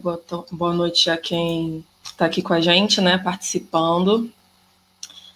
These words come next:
É, eu espero que seja uma noite, que esteja já sendo uma noite muito proveitosa pra gente enquanto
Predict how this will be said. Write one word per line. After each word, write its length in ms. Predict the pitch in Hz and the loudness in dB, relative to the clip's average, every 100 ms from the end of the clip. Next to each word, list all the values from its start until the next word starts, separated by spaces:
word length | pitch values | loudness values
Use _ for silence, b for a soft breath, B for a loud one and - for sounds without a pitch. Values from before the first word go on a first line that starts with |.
| B - | B -6
É, 720 | 185 175 170 165 165 165 165 - | 2 4 4 4 4 2 0 4
eu 100 | 175 | 4
espero 420 | 180 - 175 180 | 6 6 6 6
que 100 | 185 | 4
seja 360 | - 180 180 180 | 2 4 6 6
uma 160 | 175 | 4
noite, 840 | 170 170 170 - 180 165 160 156 | 6 4 4 4 4 6 4 2
que 100 | - | 0
esteja 480 | 175 - 208 208 196 | 2 4 4 4 4
já 200 | 180 175 | 4 4
sendo 260 | 175 175 175 | 2 -2 0
uma 160 | 175 | 0
noite 320 | 170 175 170 180 | 2 0 0 0
muito 300 | 175 175 190 | -2 -2 -2
proveitosa 840 | 185 180 175 - 175 180 190 196 | 0 2 2 2 4 6 4 2
pra 200 | 190 170 | -2 0
gente 460 | 160 175 180 180 180 | 0 2 4 2 0
enquanto 300 | 180 170 | -4 -8